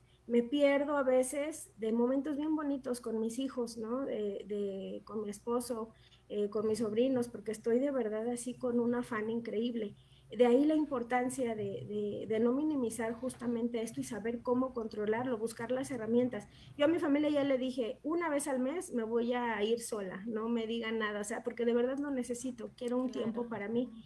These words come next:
Speaker 1: eh, sin sentir culpa, sin sentirme mal, porque trato de, de, de estar aquí al cien, pero sí lo necesito. Entonces, bueno, a mí la parte espiritual, la oración, la meditación y el buscar esos tiempos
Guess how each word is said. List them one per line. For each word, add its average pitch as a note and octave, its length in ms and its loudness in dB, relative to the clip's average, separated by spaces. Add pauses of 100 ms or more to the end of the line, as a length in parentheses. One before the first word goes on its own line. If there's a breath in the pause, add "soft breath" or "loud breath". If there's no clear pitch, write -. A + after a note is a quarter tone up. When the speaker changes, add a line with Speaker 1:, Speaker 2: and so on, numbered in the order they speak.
(460 loud breath)
Speaker 1:
eh, A3+ 260 4
sin C#4+ 200 0
sentir C4+ 360 0
culpa, C#4 320 -2
sin B3 200 2
sentirme B3+ 500 -2
mal, A#3 220 0
porque B3 500 0
trato A3+ 320 -2
de, A3 300 -4 (340 loud breath)
de, G3+ 460 2
de G#3+ 60 0
estar A3+ 260 0
aquí B3 200 0
al B3 140 0
cien, B3 340 2
pero A#3+ 200 0
sí C#4 160 -2
lo C#4 100 0
necesito. B3 720 -4
Entonces, B3+ 580 0 (360 loud breath)
bueno, B3+ 300 6
a A#3+ 40 2
mí B3+ 180 4
la D4 120 0
parte C4 260 -2
espiritual, B3 760 0
la A3 180 2
oración, A3 480 0
la C4 100 2
meditación A#3 760 -2
y B3 100 2
el A3+ 60 2
buscar B3 320 0
esos D4+ 300 -4
tiempos C4+ 600 -2